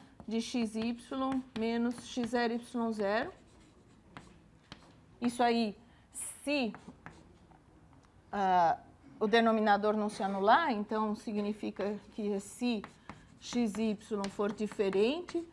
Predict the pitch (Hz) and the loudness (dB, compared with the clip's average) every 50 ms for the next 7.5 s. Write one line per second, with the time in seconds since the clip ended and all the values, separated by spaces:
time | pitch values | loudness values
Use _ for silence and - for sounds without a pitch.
0 | - - - - - - - - 220 208 - 220 214 202 214 202 196 190 202 202 | -18 -18 -18 -20 -20 -20 -10 -8 -8 -6 -4 -4 -4 0 0 0 2 2 0 -4
1 | - - 254 247 254 262 254 254 262 254 269 311 359 415 - - - - _ _ | -6 -6 -4 -2 -2 -2 -2 0 0 0 0 0 -2 -4 -10 -16 -20 -20 _ _
2 | _ - - - - - _ _ _ _ _ _ - - 262 285 339 403 480 - | _ -20 -20 -20 -20 -20 _ _ _ _ _ _ -10 -4 0 4 6 6 4 4
3 | - - - - - - - - - - - 254 269 294 311 302 277 269 269 285 | 0 -10 -16 -16 -16 -20 -20 -20 -20 -8 -2 0 4 4 4 6 8 8 8 8
4 | 294 311 269 226 214 240 247 254 254 277 294 320 370 370 - - - - - - | 6 0 -2 -2 0 2 4 6 6 6 4 0 -4 -8 -10 -16 -16 -16 -16 -20
5 | - - - - - - - - - - - - - - - - - 269 285 302 | -20 -20 -20 -20 -20 -20 -20 -20 -20 -20 -20 -20 -20 -20 -20 -8 -4 -2 0 0
6 | 320 311 - 311 311 311 240 254 277 277 269 - - - 285 277 277 302 302 277 | 0 0 -2 -2 -2 -2 -2 -2 -4 -4 -4 -6 -8 -6 -2 -2 -2 -2 -4 -6
7 | - - - - 269 254 262 269 277 | -10 -10 -4 2 4 4 4 4 0